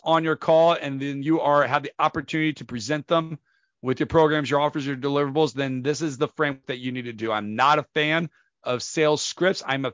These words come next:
fan of framework because you still have to have a little bit of tenacity. You still have to have a little bit of personality inside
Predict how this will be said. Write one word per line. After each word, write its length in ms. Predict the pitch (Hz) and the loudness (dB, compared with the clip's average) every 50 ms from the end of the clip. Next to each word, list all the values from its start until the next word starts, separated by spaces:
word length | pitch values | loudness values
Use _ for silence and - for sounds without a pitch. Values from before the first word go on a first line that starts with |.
| _ - | _ -4
fan 240 | 156 151 151 147 139 | -2 -2 -2 -2 -4
of 100 | 123 107 _ | -6 -8 _
framework 360 | _ 151 147 156 165 170 156 | _ -2 -2 0 -2 -4 -4
because 280 | - 143 135 123 110 113 | -4 -6 -6 -6 -4 -4
you 60 | 127 | -6
still 340 | 117 - - - 175 170 151 | -6 -6 -6 -4 -2 -2 -2
have 220 | 123 139 143 147 | -2 -2 -4 -4
to 100 | - - | -6 -8
have 360 | 110 127 147 143 131 120 113 113 _ _ _ _ _ - | -4 0 2 2 2 2 0 -2 _ _ _ _ _ -8
a 60 | 123 | -6
little 340 | 123 127 143 143 143 143 139 | -2 0 2 2 4 2 2
bit 160 | 131 139 135 | 2 0 0
of 80 | 127 123 | 0 -4
tenacity. 580 | - 151 139 131 131 135 127 - - 117 117 | -6 -8 -4 -2 -2 -2 -2 -4 -6 -10 -10
You 160 | 113 113 117 107 | -10 -8 -8 -10
still 200 | - - 151 139 | -6 -2 0 0
have 120 | 135 131 | 0 -2
to 60 | - | -2
have 160 | 131 131 123 | -2 -2 -2
a 20 | 120 | -2
little 160 | 123 127 131 | -6 -6 -4
bit 140 | 131 135 127 | -4 -6 -6
of 60 | 123 | -6
personality 680 | - 139 131 - 139 135 127 127 123 120 113 117 120 - | -8 -8 -8 -6 -6 -4 -2 -2 0 -2 -2 -4 -6 -8
inside 640 | - 131 131 127 - - 143 139 135 127 117 113 | -8 -8 -8 -8 -8 -4 0 2 2 2 0 0